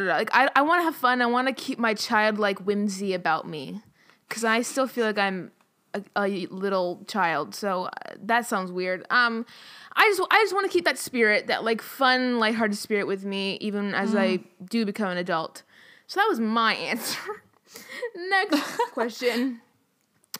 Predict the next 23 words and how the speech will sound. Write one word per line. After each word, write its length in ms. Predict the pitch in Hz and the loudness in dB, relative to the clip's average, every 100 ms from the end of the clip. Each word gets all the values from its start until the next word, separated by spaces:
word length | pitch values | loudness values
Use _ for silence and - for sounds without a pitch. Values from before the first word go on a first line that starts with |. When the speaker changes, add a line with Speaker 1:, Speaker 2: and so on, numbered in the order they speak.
| _ | _
Speaker 1:
Um, 260 | 220 220 226 | 2 2 2
we 100 | 240 | 0
have 300 | 226 220 - - _ - | 0 -2 -10 -20 _ -6
three 160 | 277 | -2
more 240 | 302 220 196 | 0 0 0
in 60 | |
this 120 | 190 202 | -2 -4
pile, 280 | 220 208 | -2 0
and 100 | 214 | 0
then 60 | 196 | -4
we're 260 | 190 190 185 - | -4 -6 -8 -6
moving 240 | 196 190 | -6 -4
on 100 | 190 | -4
to 40 | 185 | -6
pile 220 | - 180 | -4 -6
two. 260 | - 185 - - - - - _ 226 | -6 -10 -14 -20 -20 -20 -20 _ 2
Um, 340 | 226 226 214 _ - | 2 0 -4 _ -16
Speaker 2:
Okay. 140 | 196 - _ _ _ _ _ _ | -16 -18 _ _ _ _ _ _
Speaker 1:
all 80 | 214 | 0
right. 200 | 202 - - _ - | 0 0 -8 _ -20
Both 480 | 190 214 247 - - | -4 2 2 0 -4
players 500 | 262 226 226 226 208 - | 0 2 2 0 -2 -8
write 380 | 202 220 220 | -2 0 -2